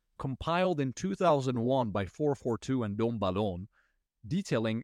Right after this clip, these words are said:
the best young players in the world at the time. And it makes for intriguing reading now that almost all of these players' careers are over. Uh,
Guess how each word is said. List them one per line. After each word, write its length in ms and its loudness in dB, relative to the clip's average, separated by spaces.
the 320 0
best 420 -2
young 380 0
players 420 0
in 80 -2
the 80 0
world 320 0
at 80 -2
the 100 -6
time. 280 -10
And 260 0
it 220 2
makes 420 0
for 460 0
intriguing 680 0
reading 460 0
now 300 2
that 220 0
almost 480 0
all 240 2
of 100 -2
these 180 -2
players' 500 -2
careers 500 -4
are 220 -4
over. 460 0
Uh, 220 0